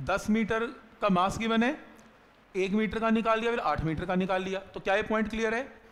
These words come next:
आठ मीटर का mass कितना है? एट केजी। तो मुझे बताओ कि अगर ये एट केजी है तो इसका weight क्या बनेगा? एट जी, और इसका weight क्या बनेगा? फ़ाइव जी। एट जी प्लस फ़ाइव जी कितना weight हो गया? थर्टीन जी।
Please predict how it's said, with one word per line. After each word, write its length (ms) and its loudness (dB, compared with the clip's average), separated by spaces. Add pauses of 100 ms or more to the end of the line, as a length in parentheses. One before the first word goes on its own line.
(320)
आठ 240 2
मीटर 220 0
का 120 0
mass 200 0
कितना 180 -4
है? 80 -2
एट 160 -2
केजी। 320 -4 (1000)
तो 60 0
मुझे 240 2
बताओ 280 0
कि 100 -6
अगर 100 -4
ये 180 -4
एट 220 0
केजी 300 -4
है 160 0
तो 120 -4
इसका 240 -4
weight 340 -2
क्या 140 2
बनेगा? 340 2 (100)
एट 200 -2
जी, 300 -4 (560)
और 100 2
इसका 240 -2
weight 260 -2
क्या 120 0
बनेगा? 320 2
फ़ाइव 360 -2
जी। 180 -4 (220)
एट 220 -2
जी 160 -6
प्लस 180 -4
फ़ाइव 240 -4
जी 140 -6
कितना 240 -2
weight 180 -2
हो 80 -2
गया? 180 0 (400)
थर्टीन 400 0
जी। 180 -8